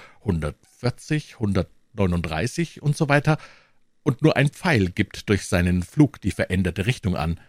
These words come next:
Es ist, um den Verstand zu verlieren, und bis hier nicht Abhilfe geschaffen wird,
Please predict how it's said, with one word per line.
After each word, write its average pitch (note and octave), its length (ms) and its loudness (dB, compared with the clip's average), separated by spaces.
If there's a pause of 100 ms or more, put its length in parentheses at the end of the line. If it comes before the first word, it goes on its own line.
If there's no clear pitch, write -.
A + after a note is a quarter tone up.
(800)
Es C3 160 0
ist, G#2 120 -6
um G2 100 0
den E2+ 160 0
Verstand A#2+ 440 0
zu - 140 -4
verlieren, F#2+ 420 0 (440)
und C#3 140 4
bis A#2+ 140 0
hier C#3+ 160 4
nicht - 260 0
Abhilfe A#2+ 440 0
geschaffen A2 400 0
wird, G#2 180 4